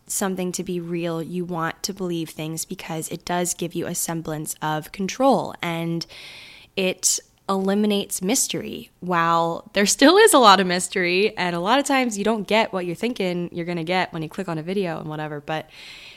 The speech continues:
it's just so interesting and so relevant because I feel that, I mean, of course, I, I'm sure this goes back to just instinctual behavior of humans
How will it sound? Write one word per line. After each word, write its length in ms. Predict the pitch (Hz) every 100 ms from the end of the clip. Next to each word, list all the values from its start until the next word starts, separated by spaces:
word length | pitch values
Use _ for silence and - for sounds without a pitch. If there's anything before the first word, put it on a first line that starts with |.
| -
it's 120 | 196
just 200 | 220 -
so 340 | - 185 185 180
interesting 420 | 165 175 - 160
and 100 | 156
so 160 | 160
relevant 500 | 156 147 147 170 165
because 440 | 190 180 160 151 - 180
I 80 |
feel 380 | 175 185 175 170 165
that, 440 | 165 156 156 - _ _ - - _ -
I 60 | 185
mean, 220 | 180 175
of 120 | -
course, 320 | - 220 202
I, 140 | 175 -
I'm 140 | 180 175
sure 380 | - - 233
this 160 | 214 185
goes 220 | - 160
back 400 | - 147 107 -
to 460 | - 170 147 143 147 -
just 400 | 165 - - - _
instinctual 1040 | 185 180 - - 185 185 - 180 160 156 -
behavior 560 | 175 165 165 165 160 151
of 100 | 143
humans 540 | - 165 143 85 -